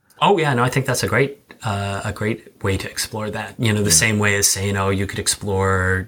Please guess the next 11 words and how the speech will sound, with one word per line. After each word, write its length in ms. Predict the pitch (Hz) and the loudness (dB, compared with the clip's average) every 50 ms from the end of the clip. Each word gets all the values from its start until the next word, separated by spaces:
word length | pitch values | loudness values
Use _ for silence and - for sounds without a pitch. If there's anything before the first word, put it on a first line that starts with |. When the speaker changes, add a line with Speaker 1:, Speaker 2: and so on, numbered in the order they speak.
| - | -2
Speaker 1:
Ravenloft 720 | 107 101 98 104 101 101 98 95 92 98 98 - - - 107 | -2 0 0 0 0 -2 -2 -4 -4 -6 -6 -8 -8 -8 -8
as 440 | 90 90 92 90 87 - - - 110 | -6 -6 -4 0 0 0 0 0 -2
in 140 | 101 98 | -2 -2
the 60 | 98 95 | 0 0
Mournlands 640 | 98 98 92 92 92 90 - - - - - - | 0 0 0 -2 -2 -4 -6 -10 -10 -8 -4 0
or, 40 | 120 | 0
you 80 | 123 117 | 2 2
know, 100 | 110 107 | 2 2
something 340 | - - 123 113 - 113 104 | 2 2 2 2 0 0 0
like 200 | 104 104 101 - | 0 0 -2 -4
that. 260 | 110 107 107 - - | -8 -12 -12 -14 -16